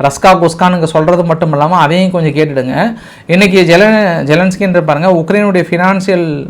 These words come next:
என்ன அனௌன்ஸ்மெண்ட் கொடுத்துருக்காங்கன்னா, அவங்க எல்லாருமே ஐ எம் எஃப்ல இருந்து, அஹ், மேற்குலக நாடுகள் எல்லாமே, அஹ், ரெண்டாயிரத்தி இருபத்தி ரெண்டுலேருந்து என்ன பேஸ் பண்ணி லோன் கொடுத்தாங்கன்னா,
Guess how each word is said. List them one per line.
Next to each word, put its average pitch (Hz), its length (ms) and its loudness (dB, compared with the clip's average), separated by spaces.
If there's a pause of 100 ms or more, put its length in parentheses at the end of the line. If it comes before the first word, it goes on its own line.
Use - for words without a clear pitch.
என்ன 156 360 0
அனௌன்ஸ்மெண்ட் 160 440 -2
கொடுத்துருக்காங்கன்னா, 135 680 -2 (500)
அவங்க 175 280 0
எல்லாருமே 226 460 4
ஐ 175 260 4
எம் 214 200 4
எஃப்ல 185 280 0
இருந்து, 156 500 0 (480)
அஹ், 147 180 -4
மேற்குலக 208 460 4
நாடுகள் 170 340 2
எல்லாமே, 156 420 0 (840)
அஹ், - 40 -10
ரெண்டாயிரத்தி 185 440 4
இருபத்தி 208 400 4
ரெண்டுலேருந்து 180 380 2
என்ன 190 220 2
பேஸ் 185 300 2
பண்ணி 156 520 -2 (400)
லோன் 185 320 2
கொடுத்தாங்கன்னா, 151 480 0